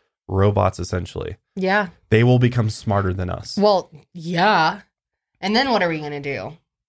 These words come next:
Speaker 2: 'Cause then it's like, who's the boss then? If they're all smarter than us and
Speaker 1: <laughs>
Speaker 2: we created them, does this mean they're gonna fucking, like, control
Speaker 1: Well,
Speaker 2: us now?
Speaker 1: there's a lot of different risks to this. There's
Speaker 2: Yeah.
Speaker 1: definitely a lot of
Speaker 2: And
Speaker 1: different
Speaker 2: that's where
Speaker 1: risks.
Speaker 2: the fear comes in, is would they want to, though?
Speaker 1: Well,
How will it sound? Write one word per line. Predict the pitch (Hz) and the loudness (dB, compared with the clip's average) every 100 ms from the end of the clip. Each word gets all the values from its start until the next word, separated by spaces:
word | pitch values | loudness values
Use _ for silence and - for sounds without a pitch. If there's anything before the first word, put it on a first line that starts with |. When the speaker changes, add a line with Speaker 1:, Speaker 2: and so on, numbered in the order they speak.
| _ - | _ -8
Speaker 2:
'Cause | 208 208 | -4 0
then | 262 | 0
it's | 269 220 | 0 0
like, | 190 - | 0 0
who's | 240 180 | -2 0
the | 190 | 0
boss | 190 277 - | 2 0 -2
then? | - - - - | -14 -18 -14 -6
If | 190 175 | -6 0
they're | 220 226 | 2 4
all | 220 | 2
smarter | - 214 202 - | -2 -2 0 2
than | - | 2
us | 214 240 196 | 2 2 0
and | 180 | -2
Speaker 1:
<laughs> | |
Speaker 2:
we | 180 | -6
created | 185 170 170 160 | -8 -6 -6 -2
them, | 190 214 160 160 - _ _ _ | 0 0 -2 -6 -14 _ _ _
does | 180 175 | -4 0
this | |
mean | 190 175 | 2 2
they're | |
gonna | 175 165 | 0 0
fucking, | 180 170 170 160 | -2 -2 -4 -6
like, | 151 - | -8 -10
control | - 160 160 156 | -10 -6 0 2
Speaker 1:
Well, | 95 123 | 4 2
Speaker 2:
us | 208 | 0
now? | 220 | -2
Speaker 1:
there's | 101 101 | 0 2
a | 104 | 2
lot | 101 101 104 107 110 110 | 2 2 2 2 2 0
of | 113 113 - _ _ 110 | 0 -2 -8 _ _ -2
different | 120 123 117 | 0 2 2
risks | 147 - | 0 -2
to | 107 | -4
this. | 98 104 - _ _ _ _ _ - 101 | -2 -4 -8 _ _ _ _ _ -8 -2
There's | 104 | 0
Speaker 2:
Yeah. | 190 | 2
Speaker 1:
definitely | - 135 107 | 0 0 0
a | |
lot | 101 98 | 0 -2
of | 98 | 0
Speaker 2:
And | |
Speaker 1:
different | 220 226 | -2 -2
Speaker 2:
that's | 190 | -2
where | 180 | -4
Speaker 1:
risks. | 170 | -4
Speaker 2:
the | - | -2
fear | 240 | -2
comes | 233 180 165 147 | -2 -8 -14 -12
in, | 135 123 | -14 -8
is | 190 190 | -6 -6
would | 175 180 220 214 196 | -6 -2 -2 -2 -2
they | 202 | -2
want | 180 170 185 208 - | -2 -2 -2 -4 -8
to, | - 127 | -18 -16
though? | 135 - - - _ _ _ 104 | -14 -14 -16 -20 _ _ _ 0
Speaker 1:
Well, | 90 87 | 2 2